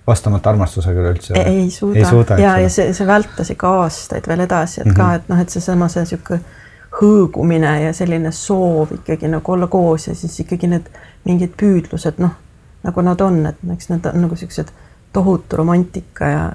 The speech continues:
Speaker 2: ja selline. Ma ei oska isegi seda
Speaker 1: Sest
Speaker 2: kommenteerida.
Speaker 1: ja, ja ma saangi aru, ma, ma lihtsalt, äh, praegu tabasin ennast mõttelt, et ma olen nii mitmete oma sõpradega sellest rääkinud ja aru saanud, et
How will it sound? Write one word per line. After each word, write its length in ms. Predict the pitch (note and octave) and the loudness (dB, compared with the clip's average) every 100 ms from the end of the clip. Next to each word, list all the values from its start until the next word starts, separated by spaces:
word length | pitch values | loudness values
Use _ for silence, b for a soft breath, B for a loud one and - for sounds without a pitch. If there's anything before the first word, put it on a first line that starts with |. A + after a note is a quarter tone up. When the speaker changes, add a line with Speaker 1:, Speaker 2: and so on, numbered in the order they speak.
| - | -8
Speaker 2:
ja 100 | F3 | -8
selline. 420 | F3 F3 E3+ E3 E3+ - - - - - - F3+ | -4 -2 -2 -4 -8 -14 -20 -20 -20 -20 -12 -6
Ma 60 | |
ei 40 | F3+ | -6
oska 240 | - - | -6 -8
isegi 200 | E3+ - | -6 -4
seda 140 | F#3 E3+ | -4 2
Speaker 1:
Sest 100 | C3 | 4
Speaker 2:
kommenteerida. 460 | F#3+ D3+ G#3 G3 | 6 4 4 4
Speaker 1:
ja, 140 | C3 B2 | 6 8
ja 120 | A#2 | 6
ma 100 | A#2 | 6
saangi 260 | C3 B2 B2 | 4 6 6
aru, 120 | A2 | 4
ma, 180 | G#2 - | 2 4
ma 120 | B2 | 4
lihtsalt, 340 | B2+ - A2 - | 6 4 2 2
äh, 80 | A2 G#2 | 2 4
praegu 400 | C#3+ D3+ G#2 A2+ | 4 4 4 4
tabasin 440 | C#3+ C#3 G#2 G#2+ | 4 4 2 4
ennast 300 | A2 A2 - | 4 4 4
mõttelt, 400 | D#3+ E3 G#2+ - | 2 4 2 4
et 140 | G2+ G2 | 2 6
ma 80 | A#2+ | 6
olen 240 | A#2+ A2+ G2 B B B B B B - | 8 6 4 B B B B B B 4
nii 220 | C3+ D3 | 6 8
mitmete 1080 | C3+ D#3 - - G#2+ G#2+ G2+ - - A#2 G#2+ | 6 4 -2 0 4 6 4 -2 -2 2 4
oma 160 | G#2+ G#2+ | 4 4
sõpradega 760 | G2 D3 - A2 F#2 G2+ G#2 G2 F#2+ G2 - | 4 0 0 -2 0 0 4 6 6 2 -2
sellest 340 | A2+ G#2+ - | 0 0 2
rääkinud 680 | D#3+ F#3+ F3+ - A#2+ A2+ G#2 | 4 4 2 2 2 4 4
ja 120 | A#2 | 4
aru 180 | C3+ C3+ | 6 4
saanud, 380 | - A2+ G#2+ G2 | 4 4 4 2
et 340 | G#2+ - - | 0 0 -10